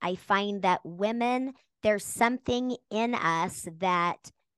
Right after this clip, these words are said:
we think we kind of need to hustle more, overwork more, overgive more, and at the same time, right,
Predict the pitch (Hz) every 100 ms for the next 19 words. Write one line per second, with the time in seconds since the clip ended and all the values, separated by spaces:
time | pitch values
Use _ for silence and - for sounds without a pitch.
0 | _ _ 202 220 - 226 262 262 233 -
1 | 214 202 180 196 185 214 175 - 220 -
2 | 233 220 208 202 196 196 185 _ _ _
3 | 226 233 226 226 208 220 208 214 196 185
4 | - - 214 214 214 185 202 185 196 180
5 | 175 175 - 196 185 196 - - 226 233
6 | 240 - 214 190 180 - 180 180 202 208
7 | 254 -